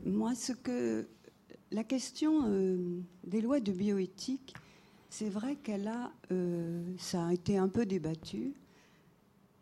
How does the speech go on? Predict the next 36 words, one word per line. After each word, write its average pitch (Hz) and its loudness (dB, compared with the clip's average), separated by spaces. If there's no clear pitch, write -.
même 170 -4
beaucoup, 208 0
je 185 0
sais 165 -6
pas, 175 -4
les, 165 -2
on 175 0
n'a 165 2
pas 175 2
su 202 -2
les 175 6
conséquences 185 -2
que 175 -8
ça 165 -8
pouvait 170 -6
avoir 175 -2
dans 175 2
le 175 2
public, 214 -2
puisqu'il 208 -2
a 208 2
été 208 0
fort - -8
peu 226 -4
consulté, 196 -2
parce 185 -8
qu'à 202 -6
ma 196 2
connaissance, 214 -2
pour 202 -6
la 196 -4
révision, 208 0
il 208 -4
y - -2
a 202 0
eu 208 0